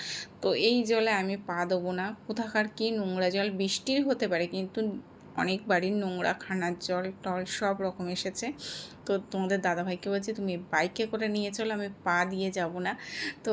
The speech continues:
ওই জন্যে হেঁটে যাইনি। আর আমি একটু ভিডিও করছি রাতের বেলায়। তো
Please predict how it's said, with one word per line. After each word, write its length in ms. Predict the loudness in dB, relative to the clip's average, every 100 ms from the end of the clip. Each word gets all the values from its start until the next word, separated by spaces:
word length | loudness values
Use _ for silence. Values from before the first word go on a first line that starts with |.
| 2
ওই 220 | 4 4 4
জন্যে 280 | 2 0 0
হেঁটে 300 | -2 -2 -2
যাইনি। 240 | 0 0 0
আর 80 | 0
আমি 160 | -2 -4
একটু 180 | -4 -2
ভিডিও 300 | 0 2 2
করছি 260 | 2 0 0
রাতের 420 | 2 2 0 -2 0
বেলায়। 300 | 0 0 -2 -6 -14 -14 -8
তো 120 | 2